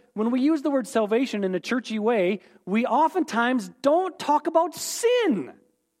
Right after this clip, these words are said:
Now, that's crazy, and yet that is, like,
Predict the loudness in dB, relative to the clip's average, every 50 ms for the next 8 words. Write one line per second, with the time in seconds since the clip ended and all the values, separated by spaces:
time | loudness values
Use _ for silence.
0 | _ _ _ _ _ _ _ _ _ _ _ _ _ _ _ 0 2 2 4 4
1 | 2 0 -2 -8 -12 -10 -6 -2 0 0 2 2 2 2 0 -2 -2 -2 -2 0
2 | 0 0 0 0 0 -2 -6 -12 -20 -12 -6 -2 0 2 2 2 2 2 2 2
3 | 2 0 0 0 0 0 0 -2 -6